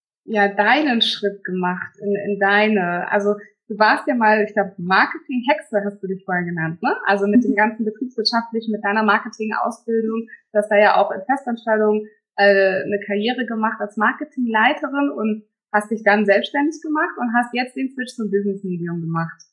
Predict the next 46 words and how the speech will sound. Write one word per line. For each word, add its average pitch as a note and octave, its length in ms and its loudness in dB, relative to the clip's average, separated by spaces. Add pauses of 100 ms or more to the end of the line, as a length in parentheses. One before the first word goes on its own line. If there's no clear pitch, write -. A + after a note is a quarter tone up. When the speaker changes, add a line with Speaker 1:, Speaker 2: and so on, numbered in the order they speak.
(1200)
Speaker 1:
Wie G#3 340 0
bist - 20 0
Speaker 2:
Also G#4+ 180 4
Speaker 1:
du A#3+ 100 6
Speaker 2:
ich A#3+ 60 -4
Speaker 1:
denn B3+ 240 0
in, B3+ 260 -8 (100)
ja, G#3+ 280 -4
na, G#3+ 240 -2
erzähl G#3 260 -6
gerne F3+ 240 -4
dazu F3 280 -12
nochmal. E3 400 -14
Ja. F#3+ 280 -8
Speaker 2:
Also, A#3+ 360 2
äh, G#3+ 420 0
eben, A#3+ 160 4
ich, A3 460 0
ich G3+ 180 -2
hatte G3+ 240 2
eine F#3+ 400 2
wirklich A#3+ 300 0
super A#3 300 0
Karriere A3 540 2
gemacht, B3 440 2
in A3 160 4
einem G3+ 180 2
Konzern A3+ 540 0
drin, A#3 320 2 (260)
irgendwann A3 420 2
gemerkt, G#3 440 2
das G3+ 240 -2
möchte G3+ 240 2
ich G#3+ 100 -2
nicht A#3 260 0
bei G3+ 100 2
einer, G3 360 2
bis A3 160 2
mein F#3+ 360 2 (240)
Lebensende A3+ 600 2
machen, A#3+ 680 4
war G3 180 0
dann G3 160 2
selbstständig, A3 720 0
hatte G3+ 180 -2
eine F#3+ 180 2